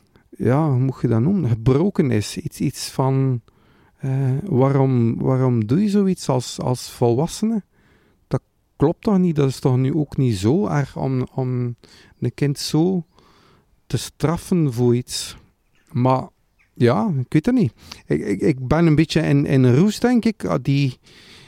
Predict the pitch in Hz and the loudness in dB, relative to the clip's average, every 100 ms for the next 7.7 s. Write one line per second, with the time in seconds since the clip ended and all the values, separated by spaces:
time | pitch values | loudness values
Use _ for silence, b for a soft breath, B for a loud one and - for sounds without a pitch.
0 | B 117 117 120 107 135 156 170 190 151 | B -4 0 2 2 0 2 2 2 -2
1 | - 139 143 139 131 123 - - - 139 | 0 0 2 2 2 0 -2 -6 0 2
2 | 180 175 180 180 170 165 151 135 151 131 | 4 4 2 2 0 0 0 0 0 2
3 | 120 110 127 175 170 139 135 160 123 123 | 2 2 2 2 2 0 -2 -2 0 0
4 | 113 - b b b b b b - 110 | -2 -6 b b b b b b 0 0
5 | 120 151 - _ _ _ _ _ _ - | 0 -4 -10 _ _ _ _ _ _ -20
6 | - 135 131 127 - 113 98 104 113 113 | -6 0 2 2 2 0 2 0 2 0
7 | 131 - - - - - - | -4 -6 -20 -20 -20 -18 -18